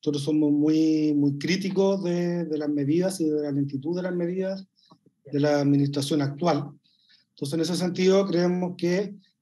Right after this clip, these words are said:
eh, el gobierno, o la, la política pública que ha sido anunciada, que esperamos también se concrete lo antes posible,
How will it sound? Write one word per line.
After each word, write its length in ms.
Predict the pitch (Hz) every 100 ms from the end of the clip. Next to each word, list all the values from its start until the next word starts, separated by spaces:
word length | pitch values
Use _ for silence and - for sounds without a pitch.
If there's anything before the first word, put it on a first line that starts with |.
| _
eh, 560 | - 143 143 143 143 147 143
el 160 | 139
gobierno, 720 | 131 131 202 220 185 175 196 -
o 80 |
la, 160 | 135 139
la 120 | 143 139
política 320 | 147 175 147
pública 420 | 185 208 202 185
que 100 | 170
ha 20 |
sido 180 | 147 175
anunciada, 460 | 160 151 190 185 180
que 80 |
esperamos 400 | 151 147 151 156
también 320 | 147 143 151 156
se 160 | 139
concrete 400 | 139 135 156 147
lo 100 | 143
antes 180 | 147 143
posible, 640 | - 151 160 143 147 190